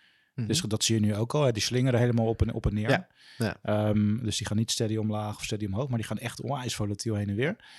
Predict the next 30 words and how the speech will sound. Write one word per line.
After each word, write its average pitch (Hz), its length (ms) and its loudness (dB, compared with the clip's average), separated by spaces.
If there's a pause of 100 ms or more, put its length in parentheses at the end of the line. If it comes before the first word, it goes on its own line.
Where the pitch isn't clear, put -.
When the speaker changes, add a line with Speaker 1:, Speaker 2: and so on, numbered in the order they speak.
(320)
Speaker 2:
En 117 140 2
een 113 60 4
andere 139 340 6
is, 139 200 4
eh, 135 80 4
mijn 127 540 6
ervaring 131 360 6
uit 127 80 6
de - 60 -6
pokertijd. 131 760 2
Ehm, 110 640 2
als 113 220 0
je 113 100 2
ging 110 180 0
switchen - 340 2
naar 120 100 4
een 110 60 6
hogere 113 300 4
stake. 98 520 -2
Dus 104 120 -8
dan 98 100 -4
speelde 110 340 -2
Speaker 1:
Ja. - 60 -20 (100)
Speaker 2:
cash 131 240 0
games 135 340 2
en 107 60 -4
dan 104 100 -2
ging 101 240 -2
je 110 60 0
bijvoorbeeld, 104 480 -4